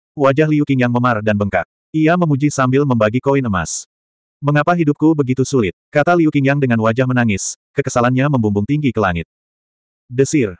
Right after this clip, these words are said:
Tepat pada saat itu, sebuah sosok tiba-tiba muncul dalam sekejap. Orang yang datang adalah seorang pemuda berpakaian hijau. Ekspresinya dingin, dan tubuhnya penuh dengan niat membunuh yang dingin. Niat membunuh. Liu Qingyang sedikit mengernyit. Melihat orang yang muncul,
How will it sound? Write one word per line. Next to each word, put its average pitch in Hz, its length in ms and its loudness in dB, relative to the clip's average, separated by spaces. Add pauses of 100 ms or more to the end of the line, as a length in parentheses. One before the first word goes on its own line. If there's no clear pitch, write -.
(380)
Tepat 165 320 0
pada 143 160 2
saat 131 160 -2
itu, 127 320 0 (160)
sebuah 135 320 0
sosok 139 320 -2
tiba-tiba 123 320 0
muncul 135 320 0
dalam 107 320 0
sekejap. 104 320 -4 (800)
Orang 160 320 2
yang 165 80 2
datang 139 320 0
adalah 117 240 0
seorang 117 240 0
pemuda 123 400 0
berpakaian 120 420 0
hijau. 95 380 -4 (260)
Ekspresinya 160 560 0
dingin, 131 380 0 (160)
dan 160 240 0
tubuhnya 139 320 0
penuh 127 160 0
dengan 110 180 0
niat 127 220 0
membunuh 131 400 0
yang 101 160 -2
dingin. 85 320 -4 (560)
Niat 156 240 0
membunuh. 139 480 -2 (160)
Liu 156 260 4
Qingyang 151 300 0
sedikit 139 400 -4
mengernyit. 104 340 0 (220)
Melihat 147 320 2
orang 156 240 2
yang 147 80 0
muncul, 127 400 0